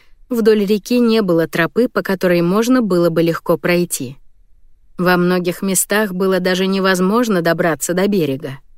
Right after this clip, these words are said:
Чингвинола течет по широкому глубокому оврагу. Из-за огромных перепадов уровня воды река иногда достигает самого его края,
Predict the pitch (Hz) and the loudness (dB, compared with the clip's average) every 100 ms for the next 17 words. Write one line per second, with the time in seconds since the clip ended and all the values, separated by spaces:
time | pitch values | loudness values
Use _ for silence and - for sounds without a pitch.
0 | - - - - - - - - - 247 | -20 -20 -20 -20 -20 -20 -20 -18 -4 0
1 | 233 208 214 214 240 208 - 202 - 208 | 2 2 2 2 2 0 -2 -4 -2 -4
2 | - 208 - 214 220 254 247 214 185 175 | -4 -2 0 4 2 2 0 0 0 0
3 | 156 165 - 175 170 165 165 175 143 143 | 2 0 0 0 2 0 0 0 -2 -4
4 | 131 - _ _ - - - - - 190 | -10 -14 _ _ -20 -20 -20 -14 -4 -2
5 | 165 170 165 170 196 190 175 - 185 180 | 0 0 0 2 2 0 -2 -2 -2 0
6 | 185 190 - - 185 170 170 160 160 165 | 0 0 0 0 0 2 0 0 0 0
7 | 226 - - - _ - - 214 214 - | -2 -4 -18 -20 _ -12 -2 2 2 2
8 | 269 277 202 180 202 214 190 - 180 190 | 2 2 2 0 0 2 0 -2 -2 0
9 | 214 214 - - 175 220 240 226 190 175 | 0 0 -2 -2 0 2 2 2 2 2
10 | 180 - 165 139 120 | 0 0 -2 -2 -6